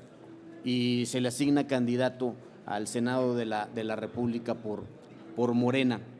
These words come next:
Eh, fue necesario promover un juicio de protección de derechos político-electorales para después de designado el candidato,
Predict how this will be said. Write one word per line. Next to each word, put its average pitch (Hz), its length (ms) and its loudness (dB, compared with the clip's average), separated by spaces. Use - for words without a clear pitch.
Eh, 117 840 0
fue 202 160 6
necesario 185 760 6
promover 139 380 4
un 185 120 8
juicio 214 300 2
de 175 60 8
protección 139 460 0
de 170 80 6
derechos 160 220 0
político-electorales 143 1080 2
para 139 260 4
después 180 520 4
de 196 100 6
designado 165 540 6
el 170 100 4
candidato, 143 720 2